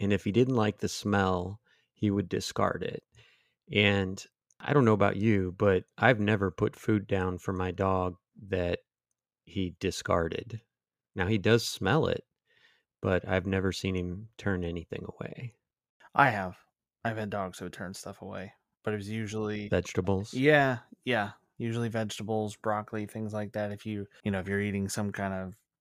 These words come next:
Speaker 2: vegetable or fruit, a lot of the time your dog's sitting there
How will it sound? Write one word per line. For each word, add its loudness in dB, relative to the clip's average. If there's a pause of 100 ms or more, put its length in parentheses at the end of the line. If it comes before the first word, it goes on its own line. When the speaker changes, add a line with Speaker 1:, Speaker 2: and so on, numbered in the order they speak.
(400)
Speaker 2:
vegetable -4
or -4
fruit, -6 (220)
a -6
lot -4
of -8
the -14
time -8
your -14 (300)
dog's -8
sitting -8
there -10